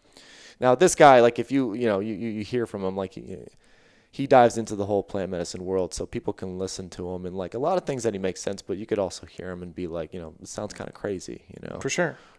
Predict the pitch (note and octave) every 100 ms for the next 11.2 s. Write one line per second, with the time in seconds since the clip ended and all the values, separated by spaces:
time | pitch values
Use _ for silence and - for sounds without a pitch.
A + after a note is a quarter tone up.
0 | - E2 F2 F2+ - _ _ - _ -
1 | G#2 G#2 G#2 G2 - - - D#2 G#2 C3
2 | - D#3+ D3+ C3 A2+ - A#2 A2 - -
3 | B2+ A#2 F#2+ G#2+ G2+ - A#2+ A#2 F#2+ F#2
4 | - F#2 - F#2+ F2 - - G#2+ F2+ F#2
5 | _ _ _ _ _ _ _ G2 - G2
6 | F#2 G#2 A#2 - - - _ _ _ _
7 | _ _ _ - - - - - - F#3
8 | E3 - D#3+ - E3 - C#3+ C#3 A#2+ A#2
9 | C3+ D3+ C3+ B2+ C3 D#3+ D3 B2 A2 G#2
10 | - B2 A2+ G#2+ G#2+ G#2 - A#2 A2+ A2
11 | A2 G#2